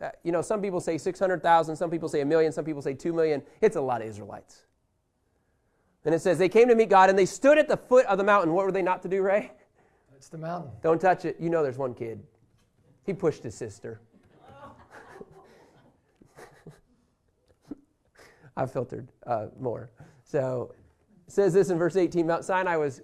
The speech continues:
Speaker 1: completely env-, enveloped." Envo-, what? Enveloped. I see it, but it didn't come out. Enveloped. That's the beauty of this. "In smoke, because the Lord came down on it in fire."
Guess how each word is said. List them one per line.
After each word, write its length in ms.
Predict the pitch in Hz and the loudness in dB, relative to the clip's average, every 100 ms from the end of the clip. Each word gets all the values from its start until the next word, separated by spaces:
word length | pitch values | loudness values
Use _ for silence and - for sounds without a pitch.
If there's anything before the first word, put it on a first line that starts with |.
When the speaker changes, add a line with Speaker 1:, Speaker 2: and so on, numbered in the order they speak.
| - | -12
Speaker 1:
completely 1000 | 151 147 - 214 233 247 233 240 240 - _ _ _ _ _ _ _ - | -12 -10 -8 -4 -4 -4 -6 -6 -8 -14 _ _ _ _ _ _ _ -6
env-, 300 | 160 147 165 - | -4 -4 -6 -4
enveloped." 640 | 180 180 135 123 135 - _ | -2 -2 -4 -4 -8 -12 _
Envo-, 300 | 156 147 170 - _ - | -8 -4 -6 -8 _ -16
what? 200 | 302 - _ _ _ _ _ _ 160 | -16 -16 _ _ _ _ _ _ -6
Enveloped. 540 | 156 160 151 135 - | 0 0 0 -4 -8
I 140 | 147 | -12
see 240 | 139 - 233 | -12 -10 -8
it, 220 | 135 - - | -8 -10 -8
but 100 | 147 | -6
it 60 | |
didn't 160 | 151 160 | -6 -10
come 160 | 143 135 | -8 -6
out. 300 | 147 117 - - - - _ - - - | -6 -8 -14 -20 -20 -20 _ -20 -18 -8
Enveloped. 640 | 143 165 160 151 156 - - | 0 4 4 4 0 -16 -12
That's 140 | 147 | -12
the 100 | 160 | -10
beauty 240 | 143 160 147 | -6 -4 -6
of 80 | 120 | -8
this. 300 | 127 127 _ _ _ - | -10 -12 _ _ _ 2
"In 200 | 185 180 | 4 4
smoke, 600 | - - 190 156 - - _ _ _ _ _ _ _ _ _ _ | -4 -2 0 0 -4 -20 _ _ _ _ _ _ _ _ _ _
because 200 | 165 170 | -4 -2
the 80 | 156 | 0
Lord 220 | 170 185 | 0 0
came 160 | 196 180 | -2 0
down 260 | 160 160 - | -2 -2 -4
on 180 | 143 143 | -6 -6
it 140 | 135 | -8
in 220 | 127 120 117 _ _ _ | -10 -12 -14 _ _ _
fire." 580 | _ - 123 104 117 | _ -8 -8 -10 -18